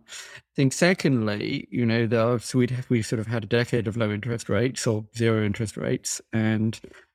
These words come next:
of capital hunting returns combined with the sort of realization that, you know, when an internet business works, that's now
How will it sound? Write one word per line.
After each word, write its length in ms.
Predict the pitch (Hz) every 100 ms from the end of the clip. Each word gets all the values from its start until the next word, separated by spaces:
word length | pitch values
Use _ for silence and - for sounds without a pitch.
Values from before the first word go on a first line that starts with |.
| -
of 560 | 120 110 107 107 104 -
capital 480 | - 135 127 131 117
hunting 400 | 110 113 123 113
returns 760 | 110 - 123 110 110 131 - - -
combined 640 | 135 113 120 117 120 117
with 320 | 113 117 113 107
the 80 |
sort 260 | 110 131 110
of 140 | 110
realization 800 | 117 110 113 123 165 - 117 110
that, 320 | 104 113 117 - _ _ _ -
you 80 | 113
know, 60 |
when 200 | 110 113
an 80 | 110
internet 560 | 113 - 113 110 - - _
business 420 | 123 98 110 -
works, 380 | 120 117 113 -
that's 260 | 113 110 -
now 300 | 113 113